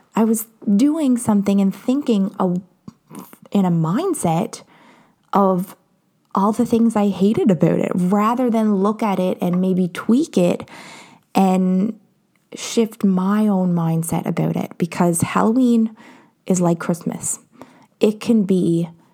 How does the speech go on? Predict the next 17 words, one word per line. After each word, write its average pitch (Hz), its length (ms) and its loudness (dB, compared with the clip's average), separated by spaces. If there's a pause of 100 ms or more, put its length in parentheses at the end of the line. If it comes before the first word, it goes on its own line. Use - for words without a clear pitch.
(160)
how 185 180 0
you 180 240 0
choose 180 720 0 (580)
for - 240 -2
it 165 160 -2
to - 120 -2
be. 160 340 -4 (480)
It 214 280 0 (160)
will 185 320 0
be 196 680 0 (180)
how 185 160 0
you 180 240 0
choose 180 580 0 (140)
to - 160 -6
celebrate, 165 960 -2
to - 180 -2
feel, 165 760 0